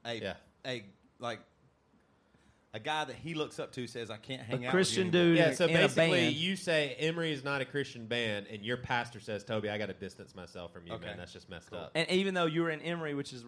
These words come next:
Speaker 3: a relatively Christian band, but,
Speaker 1: Okay.
Speaker 3: but it's not totally a straight Christian
Speaker 1: I
Speaker 3: band,
Speaker 1: get it.
Speaker 3: therefore, I can't even hang out with somebody that would do such a thing.
Speaker 2: So,
Speaker 1: Right.
Speaker 2: Logan, accepting the fact that this kid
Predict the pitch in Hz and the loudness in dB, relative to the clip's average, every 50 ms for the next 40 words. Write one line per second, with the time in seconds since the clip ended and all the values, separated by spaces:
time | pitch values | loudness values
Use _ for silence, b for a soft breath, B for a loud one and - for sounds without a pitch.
0 | 123 - - 139 127 147 156 156 151 143 - 170 160 143 131 143 131 - - 139 | -14 -10 -10 -6 -2 -2 0 0 0 -2 -4 -6 -6 -4 -4 -4 -4 -4 -8 -10
1 | 127 - - 123 117 104 117 113 107 107 107 113 123 - 131 123 113 110 139 147 | -12 -12 -14 -10 -8 -8 -8 -6 -6 -8 -8 -8 -6 -6 -6 -6 -6 -4 -2 -2
2 | 143 - 147 151 143 - - - _ - 143 160 160 - - - 208 - - 185 | 0 0 -2 -2 -4 -6 -12 -18 _ -6 -2 -2 -2 -2 -4 -10 -8 0 2 4
3 | 185 185 175 175 160 151 151 143 - - 196 208 226 - 165 147 - - 135 120 | 4 4 2 2 -2 -2 -4 -6 -4 -2 0 0 0 0 -4 -6 -6 -8 -6 -2
4 | 127 131 131 127 151 156 147 - 156 143 143 135 131 B B B B B B - | -2 0 2 2 2 2 2 2 2 2 2 0 -2 B B B B B B -6
5 | 160 - 175 170 165 156 160 165 151 156 147 139 - - 143 147 147 143 131 127 | -6 -4 -6 -6 -6 -8 -8 -8 -8 -8 -10 -10 -10 -4 0 2 2 2 2 0
6 | 113 117 113 120 151 151 139 - - 143 143 - - 113 - - 127 120 - - | -2 0 2 4 4 4 4 2 0 -2 -2 -2 -6 -8 -8 -10 -12 -12 -12 -16
7 | - - - - 170 151 151 175 185 185 160 165 147 139 - - - - 170 170 | -20 -14 0 2 4 6 8 8 8 8 8 6 4 2 -2 -4 -2 0 2 2
8 | 180 - - 180 165 147 131 127 - 139 135 135 - - 117 113 117 120 127 131 | 2 0 -4 -4 -2 -2 -4 -2 0 2 2 2 0 -4 -8 -6 -2 0 0 0
9 | 131 - - - - - _ - - 147 131 120 107 | 0 -4 -10 -16 -18 -20 _ -4 -2 0 0 0 0